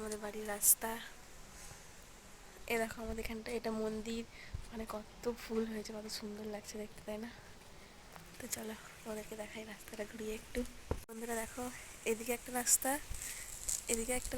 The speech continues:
রাস্তা, এদিকে একটা রাস্তা, এদিকে একটা, এখানটায় চার মাথা মোড়। তো তোমরা দেখো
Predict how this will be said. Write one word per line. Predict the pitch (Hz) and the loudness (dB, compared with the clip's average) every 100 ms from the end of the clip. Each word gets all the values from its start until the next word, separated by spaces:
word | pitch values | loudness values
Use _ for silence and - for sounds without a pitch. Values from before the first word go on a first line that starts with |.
| 254 | 8
রাস্তা, | 254 - - - - - - - - - - - - - - - - - - 240 | 12 12 12 12 12 12 10 2 0 0 -4 -2 0 2 2 0 -2 -6 -2 0
এদিকে | 226 254 254 | 0 0 0
একটা | - 254 262 | 0 0 4
রাস্তা, | - - 294 - - - - - - - - - | 6 6 6 2 4 4 6 4 0 -4 0 4
এদিকে | - - 226 | 4 6 4
একটা, | - 220 - - - - 220 | 6 6 4 2 2 4 4
এখানটায় | 240 233 269 277 - - - - | 4 4 4 2 -2 -2 6 10
চার | 233 226 226 | 10 8 6
মাথা | 226 262 240 | -2 0 2
মোড়। | 233 247 320 - - - - - - - - - - | 2 0 0 -4 -6 -8 -8 -8 -6 -6 0 2 2
তো | - - | 0 -2
তোমরা | 226 220 | -2 2
দেখো | 220 - | 2 2